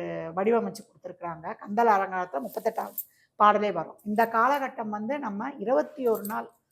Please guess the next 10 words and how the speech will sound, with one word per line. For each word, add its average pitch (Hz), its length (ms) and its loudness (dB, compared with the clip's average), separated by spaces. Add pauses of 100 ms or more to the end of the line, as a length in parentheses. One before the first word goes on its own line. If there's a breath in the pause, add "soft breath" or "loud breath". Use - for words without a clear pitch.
(160)
முருகனுக்கு 247 480 -2
விரதம் 214 320 0
இருப்பது 202 360 -4
ரொம்ப 220 300 0 (100)
சிறப்பு. 190 440 -6 (400 soft breath)
காலை 226 320 6 (140)
மாலை 214 280 0 (200)
இரு 220 220 0
வேளையும் 226 480 0
வந்து 202 180 -8